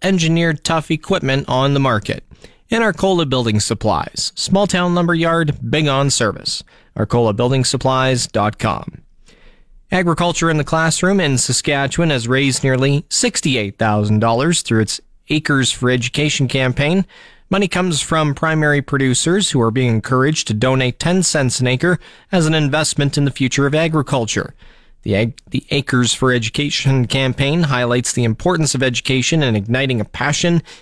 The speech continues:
and interest in agriculture among elementary and high school students, as well as those already in post-secondary education.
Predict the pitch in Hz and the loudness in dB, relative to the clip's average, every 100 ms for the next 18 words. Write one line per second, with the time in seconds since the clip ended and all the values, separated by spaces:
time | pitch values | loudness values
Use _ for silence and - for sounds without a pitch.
0 | - 120 127 - 196 180 151 - 123 120 | -4 -2 -2 0 -2 0 -2 -2 -2 0
1 | 110 107 131 123 - 151 120 110 110 113 | -2 -2 0 0 0 2 2 0 0 2
2 | 117 120 - 139 127 110 143 - 127 113 | 2 0 0 0 0 0 0 0 0 -2
3 | - 123 151 - - - - - - 139 | 0 0 0 0 -4 -14 -20 -20 -8 -2
4 | 160 180 143 156 135 135 127 123 120 123 | 0 0 2 0 2 0 0 0 -2 -4
5 | - 147 131 - 135 131 - 120 127 117 | -2 0 2 0 0 2 2 0 2 2
6 | 117 110 117 147 156 - - | 2 0 -2 0 0 0 -4